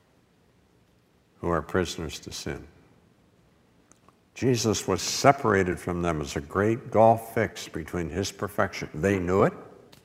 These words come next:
and they acknowledged it. Untainted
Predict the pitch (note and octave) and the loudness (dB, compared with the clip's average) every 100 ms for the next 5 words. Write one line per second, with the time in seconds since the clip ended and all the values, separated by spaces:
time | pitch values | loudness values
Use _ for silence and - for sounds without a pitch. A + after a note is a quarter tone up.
0 | _ _ _ _ - C#2 D#2 E2+ F2 - | _ _ _ _ -16 -8 -4 -2 -4 -2
1 | D2+ D2 C#2 - - - - _ _ _ | -2 -2 -4 -10 -16 -18 -20 _ _ _
2 | _ _ _ _ _ _ _ _ _ _ | _ _ _ _ _ _ _ _ _ _
3 | _ _ _ _ _ _ _ _ _ - | _ _ _ _ _ _ _ _ _ -18
4 | - C3+ D3 C#3 B2+ - A#2 F#2 - | 4 6 6 4 0 2 2 2 -2